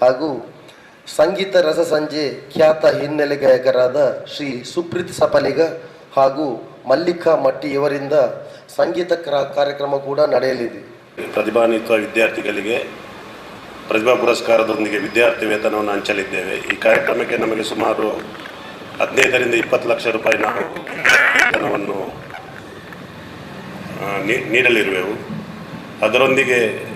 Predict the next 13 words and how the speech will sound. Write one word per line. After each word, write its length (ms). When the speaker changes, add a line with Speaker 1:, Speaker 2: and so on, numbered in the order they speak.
Speaker 2:
ಈಗಾಗಲೇ 360
ತಿಳಿಸಿರುವ 440
ಹಾಗೆ 260
ಉತ್-, 480
ಉಪ್ಪಳದಿಂದ 540
ಶಶಿತ್ಲುವರೆಗಿನ 800
ಧಾರ್ಮಿಕ 300
ಕ್ಷೇತ್ರದಲ್ಲಿ 560
ದುಡಿದ 220
ಸೇವೆ 180
ಸಲ್ಲಿಸಿರುವ 500
ಎಲ್ಲ 280
ಗುರಿಕಾರರಿಗೆ 680